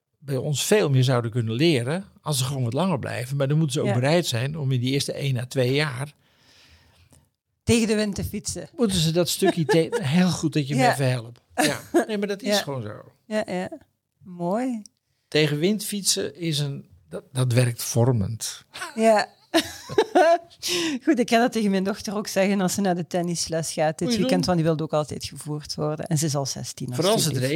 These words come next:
Speaker 1: regent.
Speaker 2: Ja. <laughs> Super. Eh, volgens mij, Gert, zit er nog minstens één of twee of drie podcasts in jou en nog minstens één of twee boeken. Maar ik denk dat we het hier kunnen,
Speaker 1: Ja.
Speaker 2: eh, ja, van, ik denk dat het verhaal van de ballonnen in België ook wel ingang zal vinden. Dus, eh,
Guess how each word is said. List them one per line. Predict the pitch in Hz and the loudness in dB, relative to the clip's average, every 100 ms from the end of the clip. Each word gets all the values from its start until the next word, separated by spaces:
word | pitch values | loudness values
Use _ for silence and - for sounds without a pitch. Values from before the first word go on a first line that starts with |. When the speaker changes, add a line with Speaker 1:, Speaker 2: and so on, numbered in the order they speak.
| 196 | -2
Speaker 1:
regent. | 254 143 139 - _ - | -2 -6 -6 -12 _ 0
Speaker 2:
Ja. | 240 - 226 220 | 2 2 0 -2
<laughs> | - _ _ - 302 277 240 226 214 _ _ - | -4 _ _ -2 -2 0 -6 -12 -18 _ _ -6
Super. | - 262 240 | 0 4 4
Eh, | - 220 | 0 -2
volgens | 208 285 277 262 | 4 4 4 4
mij, | 240 247 | 4 4
Gert, | 240 226 - | 0 -4 0
zit | 214 | 0
er | 208 | 2
nog | 202 196 196 | 2 2 0
minstens | 208 226 220 - 160 - _ | 0 2 0 -2 -6 -16 _
één | - 202 196 | 0 2 2
of | 175 - | 0 -2
twee | 196 196 | 0 0
of | |
drie | 190 190 | 0 -8
podcasts | 185 185 - 185 185 - | -6 -8 -4 -2 0 -2
in | 180 | -2
jou | 175 180 | 0 0
en | - | 0
nog | 175 - | -4 -4
minstens | 180 175 190 | -4 -4 -4
één | - 175 | -4 -4
of | 170 | -2
twee | - 170 160 | -4 -4 -4
boeken. | 208 - 269 _ - - - | -6 -10 -12 _ -20 -18 -4
Maar | 185 | 0
ik | |
denk | 180 180 | 0 0
dat | 180 | 0
we | |
het | 175 | 0
hier | 202 202 196 | 0 0 0
kunnen, | 190 180 175 | -2 0 2
Speaker 1:
Ja. | 170 170 165 | 2 0 -4
Speaker 2:
eh, | 170 - - | -8 -16 0
ja, | 170 190 | 0 2
van, | 208 | 0
ik | 196 180 | -2 0
denk | 175 175 | -2 -2
dat | 165 165 156 - | 0 2 0 -2
het | 160 - | -4 -4
verhaal | 175 165 185 | -2 2 4
van | 190 185 | 2 -4
de | |
ballonnen | 165 165 175 175 170 | -4 -6 -6 -6 -4
in | 165 | -4
België | 165 170 180 - | -2 -4 -6 -8
ook | 180 - | -8 0
wel | 190 185 | 0 2
ingang | 208 214 220 202 | 2 4 2 2
zal | 185 180 | 0 0
vinden. | 185 185 202 208 | -2 -6 -2 -2
Dus, | 190 185 - | -2 -2 0
eh, | 190 180 | 2 2